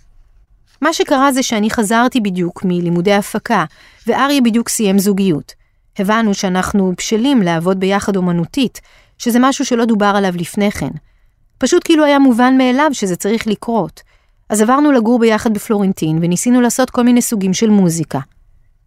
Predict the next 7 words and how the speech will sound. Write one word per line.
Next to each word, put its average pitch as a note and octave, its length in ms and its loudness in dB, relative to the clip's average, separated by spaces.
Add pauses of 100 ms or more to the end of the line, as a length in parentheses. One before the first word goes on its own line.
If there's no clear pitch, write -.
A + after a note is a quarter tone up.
(220)
אריה, D#3 340 -2 (600)
פתאום F#4 340 0
הכרנו D4 400 2
באמת, G3+ 640 0
וגם F3 240 0
נעשינו A3 360 0
חברים, F#3+ 560 -2